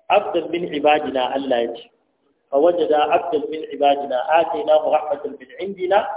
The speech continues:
wa 'allamnahu min ladunna ilma." To, malaman da suka tafi akan cewa annabi ne, abin da suka kalla, "Wa 'allamnahu min ladunna ilma." Mun ba shi wani ilimi daga gare mu. To, sai wasu malaman suka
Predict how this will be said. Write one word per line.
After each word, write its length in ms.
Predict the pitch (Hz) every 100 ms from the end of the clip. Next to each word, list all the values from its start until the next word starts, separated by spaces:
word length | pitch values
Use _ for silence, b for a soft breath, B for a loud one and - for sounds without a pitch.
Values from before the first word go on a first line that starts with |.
| - -
wa 180 | 147 139
'allamnahu 580 | 143 143 143 165 160 143
min 140 | 139
ladunna 340 | 139 156 147 139
ilma." 260 | 151 - 151 - - _ _ _
To, 80 | 147
malaman 400 | 143 143 147 208
da 60 | 185
suka 200 | - -
tafi 180 | - -
akan 240 | 165 165
cewa 220 | - 175
annabi 400 | 170 156 170 156
ne, 80 | 156
abin 240 | 170 165 170
da 80 |
suka 200 | 156 - 143
kalla, 320 | 139 135 143
"Wa 140 | 151 175
'allamnahu 640 | 165 139 143 139 160 -
min 140 | 143 131
ladunna 380 | 131 147 139 117
ilma." 240 | 123 117 _ _ _ _ _ _ _ _ _ -
Mun 200 | 170 170
ba 160 | 170 170
shi 160 | 170
wani 200 | 147 156 160
ilimi 380 | 180 151 160 143
daga 200 | 131 123
gare 340 | 127 127 143 135
mu. 120 | 139 - _ _ _ _ _ _ _ 139
To, 80 |
sai 160 | 139 170
wasu 160 | 170 185
malaman 400 | 165 143 170 -
suka 160 | -